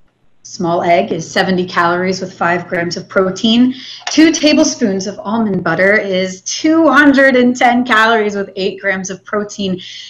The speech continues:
And a large apple, a large apple is a hundred and thirty calories, thirty-four carbs, mostly sugars.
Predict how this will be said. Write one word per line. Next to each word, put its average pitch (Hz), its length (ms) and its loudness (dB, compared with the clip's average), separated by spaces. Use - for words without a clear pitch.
And 202 140 -4
a 196 60 2
large 220 480 4
apple, 208 540 -2
a 208 80 -4
large 214 380 4
apple 202 540 0
is 196 360 -6
a 190 40 -12
hundred 220 380 -2
and 226 100 -4
thirty 220 220 -4
calories, 175 840 -6
thirty-four 185 400 -6
carbs, 170 320 -2
mostly 170 280 -8
sugars. - 560 -14